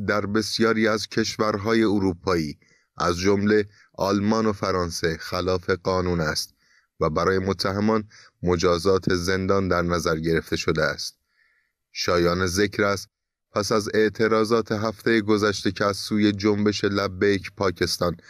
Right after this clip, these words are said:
سازماندهی شده بود و به کشته شدن چهار پلیس منجر شد،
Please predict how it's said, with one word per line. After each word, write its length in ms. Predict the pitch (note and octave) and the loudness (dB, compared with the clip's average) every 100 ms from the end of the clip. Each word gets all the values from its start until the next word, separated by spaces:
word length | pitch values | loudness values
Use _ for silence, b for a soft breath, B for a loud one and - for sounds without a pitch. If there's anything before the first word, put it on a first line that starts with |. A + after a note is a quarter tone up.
| B B | B B
سازماندهی 800 | - F2+ E2+ E2+ E2 D#2+ E2 E2+ | -6 -2 -2 -2 -2 -2 -2 -2
شده 280 | - F#2 | 0 0
بود 280 | F#2+ A2+ A2+ _ _ _ _ - | 2 2 2 _ _ _ _ 0
و 100 | F#2 | 2
به 120 | G2+ | 2
کشته 320 | G2+ G#2 - A2 | 2 0 0 -2
شدن 400 | - G#2+ A2 A2 | 2 2 2 0
چهار 520 | - G#2+ G#2+ A2 A2 | -2 -2 0 0 0
پلیس 480 | - A2 G2+ F#2 F#2+ | 0 0 2 -2 -2
منجر 380 | F2+ E2+ E2+ | 0 2 2
شد، 280 | F2 - G#2 | 2 2 2